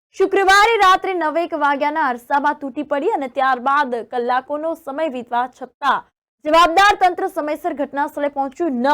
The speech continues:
હતું. સાથે જ ફાયર બ્રિગેડ અને પોલીસ પણ મોડી પહોંચતા ગંભીર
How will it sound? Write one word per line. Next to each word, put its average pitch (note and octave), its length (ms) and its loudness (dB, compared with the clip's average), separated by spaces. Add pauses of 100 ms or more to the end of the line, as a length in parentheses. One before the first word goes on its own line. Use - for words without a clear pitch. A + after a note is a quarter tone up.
હતું. A#3 340 -10 (480)
સાથે D#4+ 300 2
જ D#4+ 180 -2
ફાયર C#4+ 320 2
બ્રિગેડ D4 400 -2
અને C4 240 -4 (340)
પોલીસ D#4+ 380 -2
પણ E4+ 240 0
મોડી C#4+ 240 -2
પહોંચતા C#4+ 560 -2
ગંભીર B3+ 320 -4